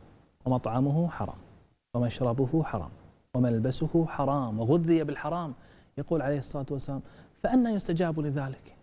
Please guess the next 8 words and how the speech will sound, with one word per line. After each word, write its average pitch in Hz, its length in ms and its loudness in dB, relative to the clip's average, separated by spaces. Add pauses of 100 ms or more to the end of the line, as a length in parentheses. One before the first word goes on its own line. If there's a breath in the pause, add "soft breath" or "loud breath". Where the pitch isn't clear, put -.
(140)
يعني 165 180 -2
مستحيل 220 540 2
أن 202 100 2
يستجيب 175 420 0
الله 156 320 -4
له. 139 100 -8 (2000)
هل 147 120 2
تتخيل 120 680 0